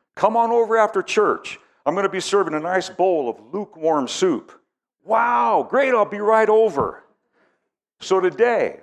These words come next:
I'm gonna try to answer three questions when we've grown lukewarm towards the things of God. How do we know it? How'd that get on there? Well, h-, there it is. How do we know it?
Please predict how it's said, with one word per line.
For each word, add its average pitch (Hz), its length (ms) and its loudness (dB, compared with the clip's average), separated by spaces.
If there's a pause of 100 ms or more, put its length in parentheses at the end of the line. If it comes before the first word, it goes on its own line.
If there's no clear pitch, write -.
(100)
I'm 147 140 -2
gonna 202 120 0
try 196 240 2
to 202 160 -2
answer 143 600 -4
three 170 280 -6
questions 113 760 -6 (340)
when 139 140 -2
we've 143 180 -4
grown 151 460 -2
lukewarm 120 640 -6 (140)
towards 120 260 -2
the 113 60 -10
things 120 580 -6
of 98 140 -10
God. 98 340 -2 (1200)
How 127 200 0
do 120 80 -4
we 139 140 -6
know 135 260 -2
it? - 220 -10 (760)
How'd 180 220 -8
that 175 200 -8
get 110 160 -8
on 95 200 -12
there? 85 240 -16 (720)
Well, 135 260 0
h-, - 160 -12
there 160 180 0
it 127 60 -2
is. 117 200 -6 (260)
How 196 280 2
do 202 80 0
we 180 160 -6
know 170 300 2
it? - 240 -6